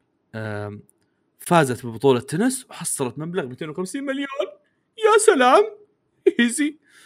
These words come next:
قالت: "بسم الله، راحت المدرسة، السلام عليكم، افصلوني من المدرسة." وصلت مدرسة راحت، آه، راحت بهذا.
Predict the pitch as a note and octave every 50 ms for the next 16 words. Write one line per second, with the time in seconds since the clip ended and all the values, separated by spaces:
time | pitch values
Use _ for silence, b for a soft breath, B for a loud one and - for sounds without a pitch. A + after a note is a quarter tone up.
0 | b b b b b _ _ - F#3 D3 C3 B2 A#2+ B2+ C#3 - - C#3+ C#3+ E3
1 | E3 D#3+ - - E3 F3+ E3+ E3 F3+ F3 F#3 E3+ C#3+ - - E3 D#3+ D3+ C#3+ D3
2 | E3+ F#3+ F#3+ G3 F3 C#3+ - - E3 D3+ C#3 B2+ B2 A#2 A2+ G#2+ G#2+ A2 - A#2
3 | G2+ - _ _ _ _ _ _ _ _ _ _ _ _ _ - G3+ F3+ D3 D3+
4 | E3 F#3 F#3+ - E3+ D3+ C#3 C3 C3+ - - G2+ A2 F#2 D#2+ E2 D#2+ F2 F#2 B2
5 | B2 - A#2+ - B2 - - A#2+ A#2+ A#2 A2+ A2+ A2 A#2 A2+ G#2+ G#2 G#2+